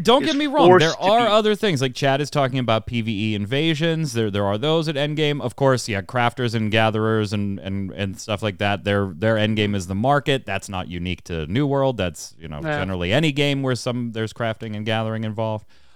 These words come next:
Speaker 1: Uh, so there are things to do. Uh, but yeah,
Speaker 2: But is there
Speaker 1: faction
Speaker 2: enough?
Speaker 1: warfare and P V P is a big part of it. I'm gonna tell you this. I reserved judgment for a while.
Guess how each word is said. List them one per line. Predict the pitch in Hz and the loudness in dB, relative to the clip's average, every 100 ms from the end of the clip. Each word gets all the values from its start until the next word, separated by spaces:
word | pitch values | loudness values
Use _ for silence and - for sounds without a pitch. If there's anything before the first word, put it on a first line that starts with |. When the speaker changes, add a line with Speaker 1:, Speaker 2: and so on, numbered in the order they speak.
| - | -16
Speaker 1:
Uh, | - 117 120 | -2 0 0
so | - | 0
there | 170 175 - | 2 2 2
are | 165 190 | 2 2
things | 180 165 151 139 | 0 -4 -4 -4
to | 120 | -6
do. | 107 92 87 - - - - - | -2 0 -2 -4 -16 -20 -20 -8
Uh, | 101 | -6
but | 95 131 | 0 0
yeah, | 127 104 78 | 4 2 6
Speaker 2:
But | 196 | 4
is | - | 8
there | 147 | 8
Speaker 1:
faction | 190 165 | 8 6
Speaker 2:
enough? | 156 151 | 6 8
Speaker 1:
warfare | 147 - 143 135 | 6 4 4 4
and | 120 | 0
P | 127 | -2
V | 113 117 | 0 -2
P | 113 107 78 | -2 -4 -2
is | 98 | -4
a | 95 | -4
big | 80 90 | -4 -6
part | 80 95 90 | -4 -2 -2
of | 82 | -4
it. | 82 | -4
I'm | 151 | -2
gonna | 226 | 0
tell | 262 185 156 | 0 0 2
you | 131 | 2
this. | 98 78 - | -2 -4 0
I | 135 | 2
reserved | 175 175 143 165 143 | 4 4 4 2 2
judgment | 123 139 127 131 | 2 2 2 -2
for | 123 117 | 0 0
a | |
while. | 107 107 107 | 4 4 4